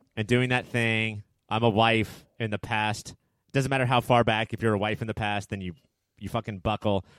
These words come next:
Uh, but then at the end, being like, "Miranda or Jane," and then just calling out. Everybody here right now, you guys think that you're free. The people watching this right now thinks that, like, the seventies were free.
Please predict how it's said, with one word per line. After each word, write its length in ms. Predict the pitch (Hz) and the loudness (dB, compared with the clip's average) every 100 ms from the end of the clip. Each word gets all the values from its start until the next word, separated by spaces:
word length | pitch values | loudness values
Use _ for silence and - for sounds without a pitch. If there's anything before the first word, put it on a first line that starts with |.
| _ _ - | _ _ -2
Uh, 240 | 127 120 117 | 4 4 4
but 120 | 139 | 2
then 120 | 143 | 2
at 80 | 139 | 0
the 180 | 117 117 | -2 2
end, 560 | 160 135 104 95 95 - | 4 4 4 -2 -12 -10
being 280 | - 117 110 | -4 -4 -2
like, 420 | 104 101 95 - - _ _ _ | -2 0 -2 -8 -20 _ _ _
"Miranda 460 | 107 117 143 143 139 | 0 0 2 2 4
or 180 | 110 107 | 4 2
Jane," 500 | 110 127 131 123 127 | 0 -2 -2 -4 -4
and 200 | 127 127 | -4 0
then 200 | 131 135 | 0 0
just 160 | 117 - - | 0 -2 -6
calling 580 | - 156 151 139 135 123 | 0 4 6 6 2 0
out. 340 | 120 110 98 - _ _ _ _ _ _ _ _ - | 2 2 0 -6 _ _ _ _ _ _ _ _ 2
Everybody 380 | 170 202 240 180 | 6 8 6 6
here 220 | 175 196 | 6 8
right 180 | 151 123 | 6 4
now, 160 | 120 | 2
you 80 | 120 | 2
guys 200 | 160 156 | 2 2
think 180 | - 156 | 0 0
that 120 | 143 113 | 0 4
you're 220 | 139 151 | 6 6
free. 540 | - 151 147 143 143 - - - | 2 0 2 2 0 -6 -18 -4
The 80 | 135 | -4
people 260 | 151 185 | 0 0
watching 320 | 135 139 - 160 | 0 0 0 -2
this 140 | 143 | 0
right 160 | 151 143 | 0 2
now 160 | 147 | 0
thinks 260 | 143 135 - | 0 -4 -6
that, 140 | 139 | -6
like, 140 | 120 120 | -4 -4
the 80 | 110 | -2
seventies 440 | 139 123 139 123 | 0 0 0 0
were 120 | 135 | -2
free. 360 | - 143 147 | -2 -2 -2